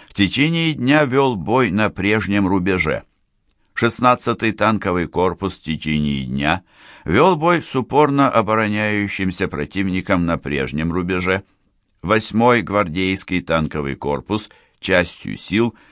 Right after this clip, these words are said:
овладел городами Минск-Мазовецкий. Главные силы корпуса, преодолевая упорное сопротивление противника, к исходу дня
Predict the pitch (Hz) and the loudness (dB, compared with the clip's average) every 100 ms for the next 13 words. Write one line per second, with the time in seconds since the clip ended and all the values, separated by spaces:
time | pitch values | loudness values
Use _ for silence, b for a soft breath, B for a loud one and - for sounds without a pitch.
0 | b b - 110 120 123 113 135 107 107 | b b 0 2 2 0 0 -2 0 0
1 | 107 95 113 107 104 78 98 104 95 - | 0 0 0 2 0 0 2 2 0 -4
2 | - 85 78 78 73 71 67 - 90 101 | -2 0 0 -2 -2 -2 -4 -6 -4 -4
3 | b b b b - 85 127 170 160 151 | b b b b -4 2 4 4 0 -2
4 | 135 147 139 135 123 131 - 117 - 104 | 0 0 0 0 -2 -4 -4 -4 -2 -2
5 | - 98 87 92 90 90 92 90 87 87 | 0 -2 0 -2 0 0 2 2 0 -4
6 | 78 90 90 87 82 76 80 76 - 71 | -2 0 2 2 0 -2 -6 -6 -6 -4
7 | 73 69 69 64 65 58 62 64 76 104 | -2 -2 -4 -6 -10 -8 -8 -6 -4 -4
8 | 98 98 90 101 104 95 78 78 80 85 | -4 -4 -4 0 0 0 -2 -2 0 0